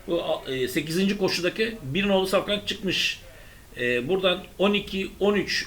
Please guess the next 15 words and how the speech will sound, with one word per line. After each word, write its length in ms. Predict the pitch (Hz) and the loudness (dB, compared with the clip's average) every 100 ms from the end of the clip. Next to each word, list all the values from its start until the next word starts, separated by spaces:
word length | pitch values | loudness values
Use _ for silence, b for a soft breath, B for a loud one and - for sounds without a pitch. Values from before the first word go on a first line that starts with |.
| - | -4
on 280 | - 196 185 | 0 2 4
dört, 240 | 214 220 - - | 4 2 0 2
on 260 | 202 196 | 2 4
beş, 340 | 214 214 220 - | 4 4 0 4
on 160 | 202 214 | 4 8
altı 260 | 190 190 | 6 4
nolu 140 | 190 196 | 0 4
safkanlar 440 | 185 147 175 185 | 4 4 2 2
çıkmış. 280 | - - - | 0 -4 0
Yani 320 | 175 156 127 117 139 | 2 2 -2 -4 -2
bir, 320 | 202 175 - B B B B | 2 2 0 B B B B
on 160 | 180 208 | 2 2
iki, 380 | 196 - 131 110 - | 2 -2 -4 -4 0
on 180 | 185 | 2
üç, 320 | 190 - - | 2 0 -4